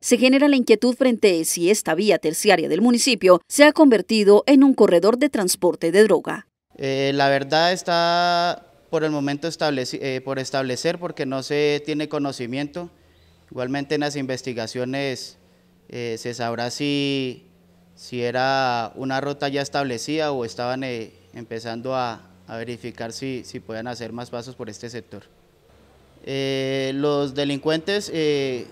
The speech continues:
Speaker 2: son de diferentes sectores del país, no están establecidos que sean de un solo sector. Eh, hay unos que, pues, son de Caldas, otros son de la parte de Quibdó, otros son de Medellín.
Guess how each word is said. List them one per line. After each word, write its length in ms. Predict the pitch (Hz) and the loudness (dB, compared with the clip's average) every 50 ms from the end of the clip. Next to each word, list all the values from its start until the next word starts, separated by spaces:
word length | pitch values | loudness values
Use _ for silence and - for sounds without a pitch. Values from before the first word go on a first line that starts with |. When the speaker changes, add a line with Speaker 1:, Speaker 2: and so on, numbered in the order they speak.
| - - | -20 -18
Speaker 2:
son 240 | - - 147 151 151 | -10 -6 -6 -2 0
de 80 | 170 | 0
diferentes 520 | 175 170 170 147 135 139 135 131 165 165 165 | -2 0 -2 -2 -2 -2 -4 -4 -4 -4 -4
sectores 420 | 151 - - - 139 143 156 147 | -4 -6 -4 -4 -2 -2 -2 -2
del 160 | 160 156 151 | -2 -4 -2
país, 260 | - 135 127 135 151 | -2 -2 -2 0 -2
no 160 | 160 160 151 143 | -2 -2 -4 -4
están 300 | - - 151 151 156 160 | -4 -2 -2 -2 -2 -4
establecidos 580 | 151 160 156 143 131 127 120 131 135 139 139 | -4 -2 -2 -2 -2 -4 -6 -6 -6 -6 -6
que 340 | - 151 143 131 127 123 120 - - - - - - - - | -4 -4 -2 -2 -4 -6 -10 -14 -20 -20 -20 -20 -20 -20 -14
sean 360 | - - 151 143 143 147 151 | -8 -2 0 0 0 0 0
de 80 | 147 143 | -2 -2
un 80 | 135 | -2
solo 260 | - 156 147 147 156 151 | -2 -4 -2 -2 -2 -2
sector. 440 | - 131 120 - - 156 185 208 - - - - - - - - - - - - - - | -2 -6 -6 -4 -2 0 0 0 -2 -8 -16 -20 -20 -20 -20 -20 -20 -20 -20 -20 -18 -14
Eh, 480 | - 131 127 127 123 123 123 120 117 117 | -10 -8 -4 -2 -2 -2 -2 -2 -2 -2
hay 200 | 117 120 127 135 | -4 -4 -2 -2
unos 240 | 143 143 151 156 151 | -2 -2 -2 -4 -4
que, 160 | - 143 131 | -4 -6 -6
pues, 300 | 127 - 127 131 131 131 | -4 -4 -4 -4 -4 -4
son 160 | - 135 131 123 | -6 -8 -4 -4
de 140 | 139 175 | -6 -4
Caldas, 500 | 180 156 151 160 165 156 160 151 147 147 | 0 2 2 2 2 0 -2 -2 -2 -4
otros 260 | 143 131 - 143 143 139 | -6 -8 -6 -8 -8 -6
son 200 | 151 143 143 139 | -6 -6 -4 -2
de 260 | 143 143 143 143 135 | -2 -2 -2 -2 -2
la 180 | 131 123 110 | -4 -4 -4
parte 320 | - 127 127 127 - - 139 | -4 -4 -4 -4 -4 -4 -4
de 360 | 143 143 139 135 127 123 120 - | -2 -2 -2 -2 -4 -6 -8 -8
Quibdó, 500 | - 127 120 117 120 151 151 160 165 165 | -12 -12 -12 -8 -4 0 2 2 2 2
otros 300 | 151 147 160 147 143 143 | 0 -2 -4 -8 -8 -6
son 200 | 147 143 139 135 | -6 -6 -6 -4
de 120 | 139 135 | -6 -6
Medellín. 560 | 135 135 127 117 113 107 139 156 175 175 165 | -4 -6 -6 -6 -6 -4 -4 -4 -4 -4 -8